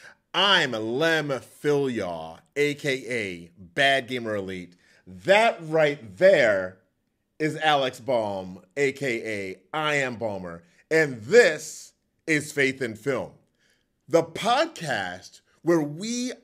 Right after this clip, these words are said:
meet at the intersection of our geeky film loves and passions and our faith. Let's see what we got. Let's see what we leave on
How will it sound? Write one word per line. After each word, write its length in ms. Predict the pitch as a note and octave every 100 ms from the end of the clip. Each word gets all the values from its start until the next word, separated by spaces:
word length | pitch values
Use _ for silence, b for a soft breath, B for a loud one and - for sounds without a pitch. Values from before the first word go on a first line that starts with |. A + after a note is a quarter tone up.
| _ -
meet 380 | E3+ C4+ C4 -
at 160 | D#3+ C#3+
the 140 | D3+ F3+
intersection 840 | A#3 G#3+ - D#3 - - A2 G#2 G#2+ _ _ _ _ _
of 280 | D#3+ D3+ C3
our 200 | A#2+ A2+
geeky 680 | G#2 F#2 E3 - F#3 F#3+ G3+ - _
film 800 | - - E3 D#3+ E3 E3+ E3+ E3
loves 720 | C3+ C3 G2+ F2+ F#2 F2+ - _
and 200 | A2 C3
passions 680 | D#3+ C#3 G#2+ G2+ E2 E2 - _ _ _ -
and 220 | G#2+ G2+
our 140 | G#2 F#2+
faith. 400 | - E2 - _ _ _ _ _ _ _ _ _ -
Let's 220 | A3+ A3+
see 140 | A#3+
what 180 | A#3+ A3+
we 80 | G#3+
got. 340 | G3+ G#3+ G#3+ - _ _ _ _ _ _ -
Let's 320 | B2+ F#3+ F#3
see 140 | G#3
what 240 | G3+ F3 E3+
we 80 |
leave 300 | D#3+ E3+ F3
on 320 | D#3 D#3 D#3